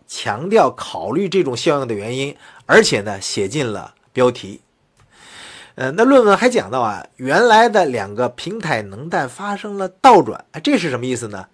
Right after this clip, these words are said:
呃，那么就是这个图啊，原来啊，在不考虑自旋轨道耦合的这个计算中啊，呃，结果显示L K九九这两个 fluid bands，就平坦能带呢，一个是在费米能级之上，一个是在费米能级之下。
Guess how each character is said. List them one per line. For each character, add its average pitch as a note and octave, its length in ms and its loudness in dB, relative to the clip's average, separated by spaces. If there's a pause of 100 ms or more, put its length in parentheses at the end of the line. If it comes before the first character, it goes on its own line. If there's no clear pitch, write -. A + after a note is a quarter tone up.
(300)
呃， G#2 140 -12 (220)
那 G#3+ 80 -4
么 G3 120 2
就 F#3+ 120 2
是 G3 40 4
这 A3 60 4
个 F#3+ 80 6
图 - 160 -6
啊， C3+ 240 4
原 D3 220 2
来 G#3+ 180 8
啊， F3 100 8
在 E3 240 4 (400)
不 - 80 -2
考 - 260 -2
虑 C3 200 -4
自 D#3+ 160 -8
旋 E3 160 -2
轨 B2 100 -2
道 C#3 140 -4
耦 F#2+ 240 -12
合 A#2 240 -8
的 G3 100 0
这 C#3+ 140 -2
个 E2 420 -12
计 E3 140 -4
算 D#3+ 180 4
中 D3+ 160 -2
啊， A2+ 220 2 (380)
呃， G2+ 160 -10
结 A#3+ 180 4
果 A#3+ 80 8
显 B2+ 180 2
示 E3 100 -2
L G3 120 -2
K G3+ 100 2
九 G3 200 2
九 B2+ 160 2
这 F3+ 120 -4
两 A#2 200 -4
个 A2 200 -8 (720)
fluid D#3 300 2
bands， C#3+ 300 2
就 C3+ 80 -4
平 D3 160 -6
坦 D3 120 2
能 A#2+ 140 -8
带 F#3+ 180 4
呢， G#2+ 180 -4
一 D3+ 180 -4
个 G3+ 120 4
是 F#3 140 -6
在 D3 220 0
费 E3+ 360 0
米 A#2 180 -8
能 A2 220 -10
级 D#3 120 -8
之 F3+ 160 -8
上， G#3+ 360 4
一 B2 140 -12
个 C3 140 -4
是 A#2+ 160 -10
在 A2 180 -6
费 C3 160 -8
米 A2+ 100 -12
能 G#2 180 -14
级 A#2+ 100 -10
之 C3 140 -8
下。 D3 280 -2